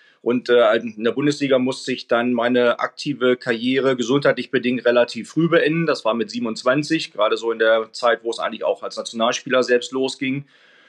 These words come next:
Ja, und dann habe ich andere Herausforderungen gesucht und dann kam das Angebot, „Mensch,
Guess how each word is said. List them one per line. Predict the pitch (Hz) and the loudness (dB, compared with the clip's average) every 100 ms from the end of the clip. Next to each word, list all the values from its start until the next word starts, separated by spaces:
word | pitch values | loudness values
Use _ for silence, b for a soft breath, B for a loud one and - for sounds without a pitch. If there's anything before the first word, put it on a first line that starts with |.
| - | 2
Ja, | 131 | 4
und | 131 | 4
dann | 117 | 2
habe | - | -2
ich | 123 | -4
andere | 107 139 135 135 | -6 -4 -2 -2
Herausforderungen | 123 107 139 165 160 160 160 170 | 2 4 4 4 2 2 0 -2
gesucht | 170 156 170 202 160 | -2 0 0 -2 -4
und | |
dann | 127 123 131 - | -6 -6 -8 -14
kam | - 120 120 | -6 -2 0
das | 120 117 - | 0 -2 -6
Angebot, | - 127 139 131 135 143 143 - | -4 -2 -2 0 4 4 2 -4
„Mensch, | 120 120 - | -2 -2 -4